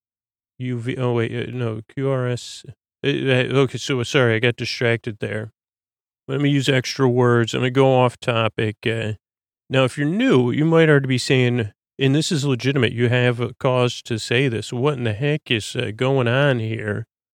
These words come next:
What is this person talking about?" So let me give you a couple pieces of information.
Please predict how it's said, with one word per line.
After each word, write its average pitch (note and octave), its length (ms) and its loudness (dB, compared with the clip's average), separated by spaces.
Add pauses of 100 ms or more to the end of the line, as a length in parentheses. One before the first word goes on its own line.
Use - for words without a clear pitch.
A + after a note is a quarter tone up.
(260)
What C3 240 -4
is C3+ 140 -2
this C3 180 -4
person C3 460 0
talking G#2+ 520 -4
about?" A2 300 -8
So C3 180 0
let D3 140 4
me E3 120 2
give C#3+ 200 0
you C3+ 120 4
a A2+ 40 0
couple A#2+ 340 -4
pieces A#2+ 380 -4
of A#2+ 80 -2
information. A2+ 920 -4